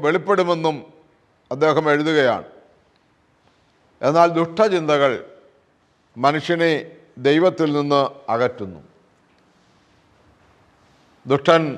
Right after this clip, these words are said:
ദുഷ്ടനായ പിശാച് മനുഷ്യനെ തെറ്റായ ചിന്തകൾ നൽകി ദൈവത്തിൽ നിന്ന് അകറ്റുന്നു എന്നുള്ള ഒരു തിരിച്ചറിവ് കൂടി നമുക്ക് വേണം.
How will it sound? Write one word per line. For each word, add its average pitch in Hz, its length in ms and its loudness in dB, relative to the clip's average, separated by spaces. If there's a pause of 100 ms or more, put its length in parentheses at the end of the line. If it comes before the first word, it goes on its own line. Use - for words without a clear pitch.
(1900)
ദുഷ്ടനായ 208 340 4 (120)
പിശാച് 196 480 6
മനുഷ്യനെ 175 440 2 (2500)
തെറ്റായ 196 380 6
ചിന്തകൾ 202 500 4
നൽകി 185 260 4 (120)
ദൈവത്തിൽ 180 300 2
നിന്ന് 170 180 4
അകറ്റുന്നു 185 420 0 (120)
എന്നുള്ള 170 280 2 (1080)
ഒരു 151 180 0
തിരിച്ചറിവ് 160 520 0
കൂടി 151 240 0 (360)
നമുക്ക് 143 340 0
വേണം. 110 240 0